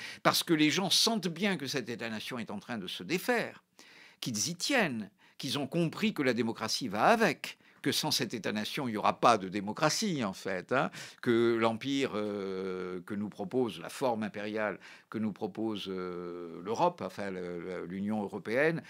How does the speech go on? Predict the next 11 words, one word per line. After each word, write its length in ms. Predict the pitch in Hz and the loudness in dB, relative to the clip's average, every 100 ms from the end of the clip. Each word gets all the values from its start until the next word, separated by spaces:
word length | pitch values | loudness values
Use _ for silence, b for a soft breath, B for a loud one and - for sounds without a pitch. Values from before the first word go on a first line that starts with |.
| B B B - | B B B -8
est 180 | 131 - | -6 -4
une 120 | 113 | -4
forme 460 | - 143 123 101 - _ - - - | 4 6 6 2 -8 _ -20 -18 6
peu 280 | 160 156 127 | 10 12 10
démocratique, 880 | 113 110 110 - 131 185 160 - | 6 4 2 -2 -2 -2 -4 -6
hein, 180 | 107 117 | -6 -6
qui 280 | 110 98 98 | -6 -8 -6
se 160 | - 107 | -4 -6
préoccupe 460 | - 98 90 - | -6 -6 -6 -6
assez 260 | 98 - 110 | -2 -2 -2
peu, 320 | - 143 127 | 2 4 4